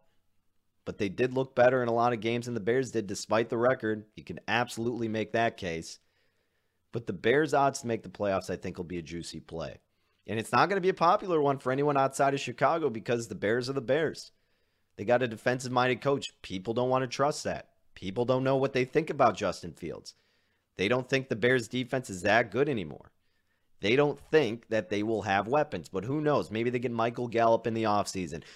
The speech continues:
Maybe they get some big names on the offensive line in the offseason.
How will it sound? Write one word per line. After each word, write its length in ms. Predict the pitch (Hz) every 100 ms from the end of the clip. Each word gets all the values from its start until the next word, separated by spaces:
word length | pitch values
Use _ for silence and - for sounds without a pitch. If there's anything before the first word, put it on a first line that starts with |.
| -
Maybe 180 | 104 123
they 120 | 123
get 180 | 120 127
some 160 | - 98
big 280 | 90 127 107
names 500 | 123 131 120 92 - - -
on 120 | 113
the 120 | 107
offensive 560 | 110 113 - 104 - 87
line 400 | 107 123 117 78 -
in 140 | 117 110
the 160 | 101
offseason. 680 | 98 95 92 - 87 76 69